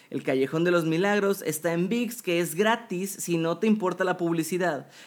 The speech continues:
En todo caso, puedes pagar una suscripción. Ya no estoy aquí nos cuenta la historia de Ulises,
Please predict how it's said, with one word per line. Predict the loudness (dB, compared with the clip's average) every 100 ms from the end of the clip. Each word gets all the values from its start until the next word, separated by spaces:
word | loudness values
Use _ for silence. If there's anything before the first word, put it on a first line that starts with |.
| -2
En | 0
todo | 4 4 4
caso, | 2 2 0 0
puedes | 2 2 2
pagar | 0 2 2 0
una | 0 0
suscripción. | 0 -6 -6 -8 -6 -8 -8 -10 -16 _ _ _ _ _ -2 2 2 2 2 0 -2 -2 -2 -4 -6 _ -2
Ya | 0 2
no |
estoy | 0 2 2 2
aquí | 0 0 4 6
nos | 4 2
cuenta | 2 4 4
la | 2
historia | 2 2 4
de | 4 4
Ulises, | 4 4 2 -2 -10 -10